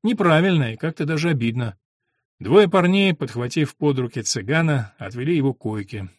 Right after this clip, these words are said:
а затем осторожно посадили. Остальной народ, не глядя на меня, стал медленно расходиться по своим местам. «Люди, так где моя кровать?» «Вон она! Тот!» И один из охотников небрежно ткнул пальцем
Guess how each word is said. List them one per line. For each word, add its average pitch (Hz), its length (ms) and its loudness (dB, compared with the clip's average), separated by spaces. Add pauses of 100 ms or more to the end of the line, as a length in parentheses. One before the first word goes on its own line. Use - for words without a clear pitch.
а 85 100 -16
затем 92 300 -4
осторожно 110 460 -8
посадили. 95 640 -12 (640)
Остальной 160 420 2
народ, 160 300 2
не 160 140 2
глядя 147 260 0
на 135 80 -2
меня, 156 220 0
стал 127 200 -4
медленно 123 440 -2
расходиться 117 520 -6
по 107 120 -12
своим 104 260 -8
местам. 98 400 -10 (560)
«Люди, 127 480 2 (520)
так 151 120 4
где 170 220 2
моя 143 260 4
кровать?» 135 560 -2 (640)
«Вон 196 380 6
она! 110 220 -2 (580)
Тот!» 190 340 2 (180)
И 87 60 -10
один 143 300 0
из 135 120 2
охотников 143 600 -2
небрежно 127 460 -2
ткнул 127 400 -4
пальцем 113 520 -6